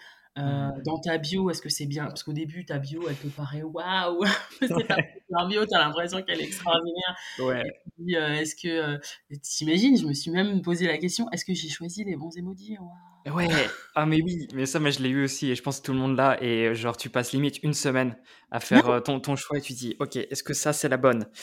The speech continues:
Speaker 2: Du coup, tu demandes conseil à tout le monde, tu fais : « Qu'est-ce que
Speaker 1: Ouais.
Speaker 2: tu en penses de mes trois lignes ? » <laughs>
Speaker 1: Et puis tu es, heu, puis là, on te dit : « Mais pourquoi tu as mis la comète ? » Heu, la comète.
Speaker 2: <laughs>
Speaker 1: <laughs> Et là, tu rentres dans un débat et on te dit :
Speaker 2: Mais «
Speaker 1: Mais c'est
Speaker 2: pourquoi tu
Speaker 1: absolument
Speaker 2: as
Speaker 1: pas
Speaker 2: mis la
Speaker 1: logique. »
Speaker 2: comète ?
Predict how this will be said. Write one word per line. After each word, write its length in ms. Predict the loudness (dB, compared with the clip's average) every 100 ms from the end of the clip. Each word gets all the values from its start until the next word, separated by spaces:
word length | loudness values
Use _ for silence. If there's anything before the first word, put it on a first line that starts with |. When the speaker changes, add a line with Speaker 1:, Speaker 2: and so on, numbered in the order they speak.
| -14 -6
Speaker 2:
Du 120 | -4
coup, 160 | 2 2
tu 180 | 0 -2
demandes 260 | 0 0
conseil 360 | -2 -2 2 2
à 60 | 2
tout 100 | 0
le 60 |
monde, 140 | 0 0
tu 100 | 0
fais : « 180 | -2 0
Qu'est-ce 200 | 2 4
que 60 |
Speaker 1:
Ouais. 80 | 4
Speaker 2:
tu 40 | 4
en 60 |
penses 200 | 2 2
de 80 | 2
mes 100 | 0
trois 200 | 0 2
lignes ? » 260 | 2 2 0 -2 2
<laughs> 1300 | 2 0 -12 -4 4 6 6 0 -4 -20 -18 -18 0
Speaker 1:
Et 120 | 2 4
puis 160 | 6
tu 100 | 6 6
es, 80 | 6
heu, 140 | 6
puis 80 | 6
là, 120 | 8
on 60 | 8
te 100 | 6
dit : « 160 | 6 4
Mais 80 | 4
pourquoi 220 | 2 2
tu 80 | 6
as 40 |
mis 80 | 6
la 100 | 8
comète ? » 380 | 6 6 6 4 -2
Heu, 300 | -2 0 0 -2
la 140 | -2
comète. 340 | -2 -2 -2 -4 -6 -8 2
Speaker 2:
<laughs> 1000 | 2 4 2 2 6 4 4 -2 2 2 2 -6 -4 0
Speaker 1:
<laughs> 300 | 2 2 4
Et 80 |
là, 140 | 8 8
tu 160 | 6 4
rentres 240 | 6 4
dans 180 | 2 2 0
un 20 |
débat 320 | 2 4 4 2
et 20 | 0
on 60 |
te 40 | 2
dit : 80 | 6
Speaker 2:
Mais « 100 | 6
Speaker 1:
Mais 0 |
c'est 140 | 6
Speaker 2:
pourquoi 260 | 2 4 4
tu 20 |
Speaker 1:
absolument 80 | 4
Speaker 2:
as 20 |
Speaker 1:
pas 100 | 4
Speaker 2:
mis 20 | 4
la 60 |
Speaker 1:
logique. » 400 | 4 4 2
Speaker 2:
comète ? 20 | 0